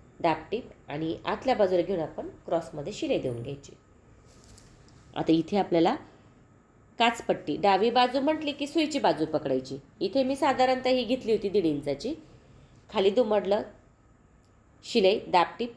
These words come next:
ना आतल्या बाजूला आपण दुमडून पाऊण इंचाच्या अंतरावरती शिलाई देऊन घेतली. ही काचपट्टी तयार झाली. आकार मी व्यवस्थित एकसारखा करून घेतलाय. त्यानंतर इथे लागणार आहे व्हीसाठी पट्टी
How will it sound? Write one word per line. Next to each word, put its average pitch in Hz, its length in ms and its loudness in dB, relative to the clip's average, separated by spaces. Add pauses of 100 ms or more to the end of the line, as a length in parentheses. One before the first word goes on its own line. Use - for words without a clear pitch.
ना 180 100 -4 (120)
आतल्या 240 320 -2
बाजूला 190 260 2
आपण 196 240 -4 (580)
दुमडून 185 400 -2
पाऊण 262 360 2
इंचाच्या 185 360 -2
अंतरावरती 139 560 -2
शिलाई 240 320 2
देऊन 143 200 -2
घेतली. 151 200 -8
ही 196 80 -2
काचपट्टी 185 560 -4
तयार 139 140 0
झाली. 190 240 -4 (840)
आकार 170 300 -2
मी 170 120 -4
व्यवस्थित 170 400 0 (180)
एकसारखा 180 420 -2
करून 165 300 -4
घेतलाय. 208 320 -2 (2250)
त्यानंतर 139 580 0 (600)
इथे 247 260 2
लागणार 190 320 2
आहे 190 180 0
व्हीसाठी 233 460 2
पट्टी 135 340 -4